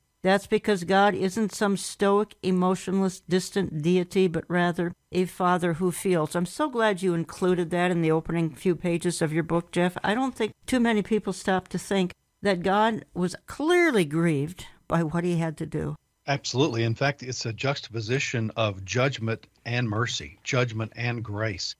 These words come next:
Speaker 2: God knew in order to save humanity, he would first have to destroy it and then rebuild again through one righteous man, the man Noah. And so as we trace that whole narrative, Jan, of Noah's story, we really have made it either into a children's story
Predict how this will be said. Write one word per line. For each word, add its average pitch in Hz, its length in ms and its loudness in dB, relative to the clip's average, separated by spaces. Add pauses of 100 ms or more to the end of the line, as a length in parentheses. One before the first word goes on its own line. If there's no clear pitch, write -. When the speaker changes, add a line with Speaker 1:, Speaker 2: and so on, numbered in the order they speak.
(280)
Speaker 2:
God 143 260 4
knew 120 220 2
in 107 160 0
order 120 340 0
to - 220 -10
save 135 480 -2
humanity, 110 680 0
he 110 160 2
would 117 140 4
first - 420 0
have 117 240 2
to 101 100 -4
destroy 117 540 0
it 98 200 -2 (260)
and 131 160 2
then 123 120 2
rebuild 120 500 0
again 107 320 -2
through 113 600 -2
one 117 280 2
righteous 110 520 -2
man, 107 440 0 (140)
the 104 80 -2
man 104 300 0
Noah. 104 340 2 (340)
And 123 80 0
so 135 160 4
as 123 140 2
we 123 160 0
trace 143 480 -2
that 113 160 -2
whole 120 200 -4
narrative, 107 600 -2
Jan, 113 340 -4
of 107 340 -4
Noah's 113 340 2
story, 131 460 2
we 131 100 0
really 214 240 4
have 120 240 -2
made 131 180 0
it 117 100 -4
either 139 220 -2
into 113 220 -6
a 95 40 -8
children's 180 580 0
story 101 460 -6